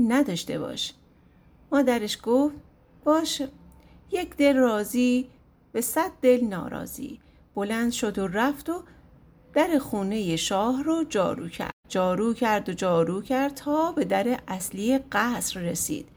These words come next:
نگهبان ازش پرسیدن: «ها، چیه؟ چه خبره؟»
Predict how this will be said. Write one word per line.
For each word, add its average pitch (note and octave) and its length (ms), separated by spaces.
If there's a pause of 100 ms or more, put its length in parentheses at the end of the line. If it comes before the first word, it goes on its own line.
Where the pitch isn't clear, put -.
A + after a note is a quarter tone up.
(1600)
نگهبان E4 540
ازش D#4 340
پرسیدن: D4+ 760 (400)
«ها، C4+ 420
چیه؟ C#4 760 (340)
چه - 240
خبره؟» C4 720